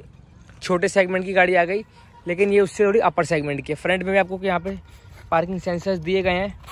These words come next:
चार parking sensors मिलेंगे front में, तो काफ़ी बढ़िया है। इसमें आपको थ्री सिक्सटी डिग्री camera का option नहीं मिलता, जो कि Seltos में मिलता है। बाकी suspension बढ़िया है, गाड़ी में comfortable है। ऑन रोड pricing की बात करूँ तो ये वाला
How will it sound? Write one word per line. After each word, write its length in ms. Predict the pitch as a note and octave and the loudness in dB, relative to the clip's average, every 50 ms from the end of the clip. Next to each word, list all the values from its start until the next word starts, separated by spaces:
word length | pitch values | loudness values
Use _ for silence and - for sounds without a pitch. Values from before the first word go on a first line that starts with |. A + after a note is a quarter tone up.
| - | -2
चार 180 | - F3+ F#3 F3+ | 2 2 2 2
parking 340 | - - F3 E3 - F#3 E3+ | 0 -2 -4 -2 -4 -8 -6
sensors 360 | - F#3 E3+ E3+ F3+ E3+ E3 | -6 -6 -4 -4 -4 -4 -4
मिलेंगे 260 | F3 E3+ E3 E3+ F3+ | -4 -4 -4 -4 -6
front 260 | F3 - F3 E3 D#3+ | -8 -8 -8 -8 -8
में, 160 | E3+ F#3+ G3+ - - - - - - - - - - - - - - - - - - - - - - - - - - - - - | -8 -10 -10 -12 -18 -20 -20 -20 -20 -20 -20 -20 -20 -20 -20 -20 -20 -20 -20 -20 -18 -18 -18 -18 -20 -18 -18 -18 -18 -18 -10 -8
तो 100 | E3+ E3+ | -8 -6
काफ़ी 280 | E3 F3 E3+ E3+ - G3 | 0 0 0 0 2 0
बढ़िया 260 | F3 F#3 E3+ F#3 G3 | 0 2 4 6 4
है। 80 | G#3 | 4
इसमें 300 | - G3+ - A3 G#3+ A3 | 4 0 -2 0 2 4
आपको 240 | A3 G#3 G3 - A3+ | 4 4 4 2 -4
थ्री 180 | G#3 - G#3+ G#3+ | -2 0 -2 -2
सिक्सटी 220 | G3 F3 - A3 | -2 -4 -6 -4
डिग्री 220 | F#3+ F#3 F#3+ G3 G3 | 0 2 2 2 2
camera 300 | - G3+ F#3 F#3 F#3 F#3+ | 2 0 2 4 2 2
का 100 | F3+ F#3+ | 4 2
option 260 | F3+ F3 - - F#3+ | 0 0 0 -2 0
नहीं 140 | F3 F3 F3+ | 2 2 2
मिलता, 240 | F#3 F3+ F3 F3 F#3 F3 D#3+ D3+ - - - - - - - - - - - | 2 0 2 2 0 0 0 -12 -18 -20 -20 -20 -20 -20 -20 -20 -14 -4 0
जो 140 | D#3+ E3 D#3+ | 0 2 2
कि 100 | F3+ F#3 | 2 0
Seltos 420 | - - E3 D#3+ D#3+ E3+ F#3 F#3 | 2 2 2 2 4 2 2 2
में 80 | F#3 F#3+ | 2 2
मिलता 260 | F#3 F3 E3+ - F3 | 0 0 2 2 0
है। 80 | F#3 F#3+ - - - - - - | 0 0 -4 -16 -20 -20 -4 2
बाकी 160 | E3+ F3+ F#3+ | 2 2 2
suspension 540 | G3+ - G3+ F3 - G3 F#3+ F#3+ F3+ A3 G#3+ | 2 0 0 2 4 2 2 4 2 2 2
बढ़िया 200 | G#3 G3+ G3+ G#3+ | 4 6 6 4
है, 60 | G#3+ | 4
गाड़ी 160 | G#3 G3 G3 G3 | 4 0 -2 -2
में 100 | G3+ G3 | -4 -2
comfortable 560 | - F#3+ F#3+ F#3 G3 F#3 G3+ G3 G3+ G3 G3 | -2 -2 0 0 2 2 2 2 4 2 2
है। 80 | G#3 G3+ - - - - - - - - - | 0 -2 -8 -20 -20 -20 -20 -20 -20 -8 -2
ऑन 200 | E3+ F3 F#3+ G3 | 0 2 4 4
रोड 120 | G#3 G#3 | 2 2
pricing 360 | G3 - F#3+ F#3 F#3 F3+ G#3 G3+ | 4 4 4 4 4 2 -2 0
की 60 | G#3 | 2
बात 200 | G#3 G3+ G3+ - | 2 2 2 2
करूँ 160 | G#3 G3+ G3+ | 0 -2 2
तो 60 | G3 G#3 | 2 2
ये 100 | G#3 G3+ | 4 4
वाला 200 | G3 G3+ G#3 | 4 2 0